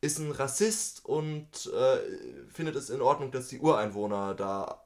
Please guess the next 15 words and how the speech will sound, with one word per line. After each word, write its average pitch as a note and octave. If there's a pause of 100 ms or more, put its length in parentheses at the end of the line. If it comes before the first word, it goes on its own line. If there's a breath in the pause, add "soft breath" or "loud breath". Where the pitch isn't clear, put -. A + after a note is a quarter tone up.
ausgerottet G#2
wurden.“ B2 (400 soft breath)
Und -
es -
gab C#3
nichts E3
dazwischen. D3+
Und G#2
dann A#2+
habe D3+
ich D3+
auf D3
ungefähr D#3
zwanzig F3
Kommentare D#3+